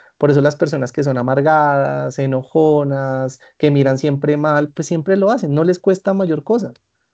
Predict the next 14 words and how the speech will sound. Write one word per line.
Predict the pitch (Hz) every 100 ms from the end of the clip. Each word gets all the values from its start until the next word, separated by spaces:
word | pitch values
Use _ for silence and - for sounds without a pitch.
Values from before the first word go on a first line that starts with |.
| _ _ _ _
¿sí? | 156 -
Yo | 160
ayer | 151 160
hacía | 160 170
un |
ejercicio | 175 190 156 143
en | 151
un | 156
taller | 165 170
y |
decía, | 160 156
"Hagan | 170 180 208
mala | 214 208
cara" | - 233 143 131